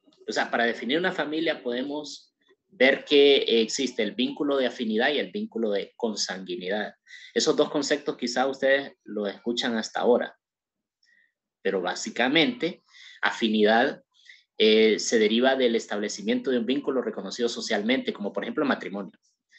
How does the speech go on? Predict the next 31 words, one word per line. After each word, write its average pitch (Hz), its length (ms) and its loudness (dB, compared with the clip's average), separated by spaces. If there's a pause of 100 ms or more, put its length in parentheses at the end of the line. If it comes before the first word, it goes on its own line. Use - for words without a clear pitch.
(760)
Cuando 123 480 6
su 117 280 0
papá 131 260 4
y 160 80 4
su 160 160 0
mamá 143 340 0
se - 160 -4
casaron, 139 440 -4
se 135 100 -2
volvieron 113 380 0
una 123 160 -6
familia. 113 520 -6 (600)
Y 127 120 -2
no, 120 180 0 (160)
y 127 80 -4
no 127 160 0
son 170 180 -4
de 170 80 0
la 143 80 2
misma 123 300 -2
sangre, 107 440 -4
no - 140 -8
comparten 147 400 -8
la 135 40 -6
misma 135 200 -4
sangre, 165 300 0
pero 110 200 0
son 127 220 -4
familia 139 460 0
por 135 120 0
afinidad. 143 520 -4